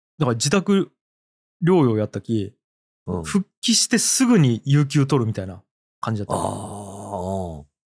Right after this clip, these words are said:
Speaker 1: だからもう有給使い切っちゃうわけ、ほぼ。
Speaker 2: なるほど。
Speaker 1: だから、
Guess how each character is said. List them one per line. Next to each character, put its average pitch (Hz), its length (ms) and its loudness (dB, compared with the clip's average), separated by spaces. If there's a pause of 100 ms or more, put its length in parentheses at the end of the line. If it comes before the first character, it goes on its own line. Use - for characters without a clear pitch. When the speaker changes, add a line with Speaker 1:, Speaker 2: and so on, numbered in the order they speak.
(440)
Speaker 1:
だ 165 120 2
か 131 100 2
ら 120 240 2
も 151 140 2
う 117 40 0
有 196 180 2
給 240 140 0
使 - 180 -2
い 233 60 4
切 233 100 -6
っ - 40 -8
ち - 80 -2
ゃ - 20 0
う 104 40 -2
わ - 20 -8
け、 - 80 -14
ほ - 160 -4
ぼ。 107 160 -6 (320)
Speaker 2:
な 120 120 -2
る 110 100 -4
ほ 104 80 -4
ど。 92 200 -6 (560)
Speaker 1:
だ 208 100 2
か 170 80 2
ら、 139 300 2